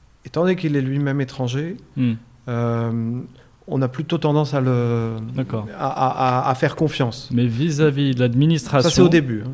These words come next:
Speaker 2: mais vis-à-vis de l'administration, euh, marocaine, de, les différentes administrations, euh, parce que moi j'ai une image de, plutôt d'une opacité, d'une difficulté à,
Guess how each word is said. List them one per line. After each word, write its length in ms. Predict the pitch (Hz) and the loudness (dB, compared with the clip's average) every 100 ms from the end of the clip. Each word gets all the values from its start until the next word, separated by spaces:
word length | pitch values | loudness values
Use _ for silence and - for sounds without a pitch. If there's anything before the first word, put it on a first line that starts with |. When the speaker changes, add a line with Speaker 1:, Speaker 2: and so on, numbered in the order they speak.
| 120 | 0
Speaker 2:
mais 140 | 120 | 2
vis-à-vis 420 | 120 135 147 143 135 | 2 2 2 4 2
de 80 | |
l'administration, 1120 | 131 139 131 139 135 127 135 120 - 127 123 113 | 2 2 2 2 2 2 0 0 2 2 2 2
euh, 560 | 104 98 95 95 92 110 | 0 -2 -4 -6 -8 -4
marocaine, 680 | 110 104 98 151 214 180 101 | -2 -2 0 0 0 -2 -2
de, 80 | 101 | -4
les 140 | 107 | -2
différentes 440 | 117 160 139 127 | 0 2 4 4
administrations, 920 | 120 113 117 120 - - 104 156 190 233 _ _ - | 4 4 4 4 2 -4 -2 0 -2 -4 _ _ -4
euh, 720 | 113 113 110 107 101 101 95 92 90 - 85 80 82 82 - 85 - - | 0 0 0 -4 -6 -8 -8 -12 -14 -14 -14 -14 -14 -14 -14 -14 -16 -12
parce 160 | 120 - | -8 -2
que 80 | 131 | 2
moi 140 | 135 | 4
j'ai 100 | 117 | 6
une 60 | 123 | 8
image 320 | 131 143 120 | 8 6 4
de, 60 | 110 | 0
plutôt 260 | - 117 120 | -4 -2 2
d'une 180 | 113 | 4
opacité, 840 | 123 127 123 - 127 - 147 147 147 | 6 6 4 2 -2 4 6 8 6
d'une 320 | 117 117 113 104 | 2 -2 -2 -4
difficulté 640 | 110 127 127 117 143 135 | -6 -6 -6 -2 2 4
à, 600 | 123 120 113 107 107 104 | 6 6 4 4 2 -2